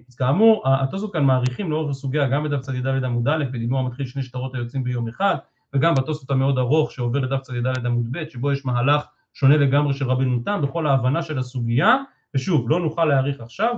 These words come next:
במשפט אחד, אם לתמצת את כל הדיונים הארוכים הללו בתוספות, הרי שהם קשורים לאותה הבחנה שכבר דיברנו בה בעבר פעמים רבות,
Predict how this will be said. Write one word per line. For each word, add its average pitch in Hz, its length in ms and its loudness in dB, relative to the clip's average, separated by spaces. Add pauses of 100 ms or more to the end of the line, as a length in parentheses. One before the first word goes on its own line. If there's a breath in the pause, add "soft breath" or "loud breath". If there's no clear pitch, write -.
במשפט 131 640 -4
אחד, 190 260 -4
אם 156 80 -2
לתמצת 139 680 0 (380)
את 135 60 -2
כל 240 180 2
הדיונים 160 380 0
הארוכים 151 400 0
הללו 160 260 -4
בתוספות, 202 560 -4 (280 loud breath)
הרי 190 220 0
שהם 180 200 -4
קשורים 220 420 -4
לאותה 151 260 0
הבחנה 151 340 -2
שכבר 123 260 -6
דיברנו 131 340 -2
בה 117 100 0
בעבר 117 400 -4
פעמים 135 340 -2
רבות, 269 340 0